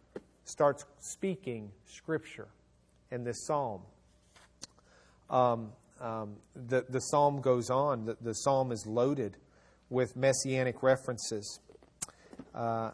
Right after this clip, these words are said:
um, if you look on down in verse seventeen, for example, of the psalm, it says, "I can count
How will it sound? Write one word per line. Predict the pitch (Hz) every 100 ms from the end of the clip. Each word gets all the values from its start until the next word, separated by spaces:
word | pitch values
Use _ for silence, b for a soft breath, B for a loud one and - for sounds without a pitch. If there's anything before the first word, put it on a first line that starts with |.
| -
um, | 120 117 113 -
if | 131 -
you | 127
look | 120 143 143
on | 135 131
down | 135 135 135
in | 127 117
verse | 143 135 -
seventeen, | 143 139 - 143 139 123
for | - 117
example, | 104 117 107 107 107
of | 98
the |
psalm, | 104 - 117 107 101 - _ _ _ _ _ _ _ _ _ _ _ _ _ _ _ _ _ _ _ 214
it | 131
says, | - 143 135 131 - b b b _ _ - _ 143
"I | 147
can | 147 131
count | - 175 180 175